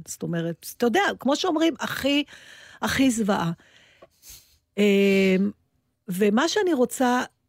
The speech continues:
לדבר עליו, כאילו אין טעם אחר כך בשיחות פרטיות, אני אספר לך את הפרטים ואנחנו נבכה ולא נבכה, אבל אני כן רוצה לדבר איתך על משהו של הארדקור. ונגענו בזה פה ושם, שאלתי אותך פעם, יש לכם צוואה?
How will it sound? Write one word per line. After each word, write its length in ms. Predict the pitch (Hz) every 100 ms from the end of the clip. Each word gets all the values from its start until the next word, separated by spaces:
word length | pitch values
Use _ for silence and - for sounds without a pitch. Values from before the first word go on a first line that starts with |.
| -
לדבר 460 | 208 214 202 185
עליו, 460 | 214 247 240 175 165 175
כאילו 240 | 196 185
אין 140 | 208 233
טעם 300 | 233 208 196
אחר 200 | - 208
כך 180 | 233 190
בשיחות 300 | - - 180
פרטיות, 420 | 196 269 277 214
אני 100 | 165
אספר 220 | - -
לך 100 | 156
את 100 | 175
הפרטים 440 | 170 202 - 262
ואנחנו 280 | 208 170 -
נבכה 300 | 160 165 - 214
ולא 220 | 185 175
נבכה, 300 | 170 180 -
אבל 220 | 160 170
אני 140 | 175 185
כן 200 | - 320
רוצה 360 | 339 - 240 226 -
לדבר 340 | 185 170 196
איתך 200 | 240 -
על 120 | 196 175
משהו 300 | 185 202 208
של 200 | 196 175
הארדקור. 560 | 175 175 - - 165 156 _ - - - - - - _ _ _ _ _ _ _ _ 254 196 180
ונגענו 760 | 190 202 - - 220 240 320 349
בזה 200 | 277 220
פה 140 | - 208
ושם, 200 | 208 196
שאלתי 260 | 220 208
אותך 160 | 262 - 220
פעם, 180 | 196
יש 200 | 190 180
לכם 180 | 208 202
צוואה? 440 | 180 180 156 151